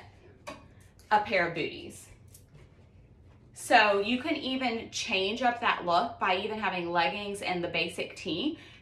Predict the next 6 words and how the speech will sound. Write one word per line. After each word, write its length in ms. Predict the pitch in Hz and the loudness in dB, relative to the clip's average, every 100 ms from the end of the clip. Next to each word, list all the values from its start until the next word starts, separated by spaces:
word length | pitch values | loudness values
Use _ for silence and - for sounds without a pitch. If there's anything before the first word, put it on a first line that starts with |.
| - | -8
to 100 | 254 | -4
go 300 | 220 214 226 - | 0 2 0 -2
from 460 | 220 202 185 185 175 175 | -2 0 2 0 -2 -8
running 280 | 196 208 220 | -2 -2 -2
around 300 | 208 202 202 | -2 -4 -6
town 580 | - 185 180 226 269 | -8 -6 -2 -2 -4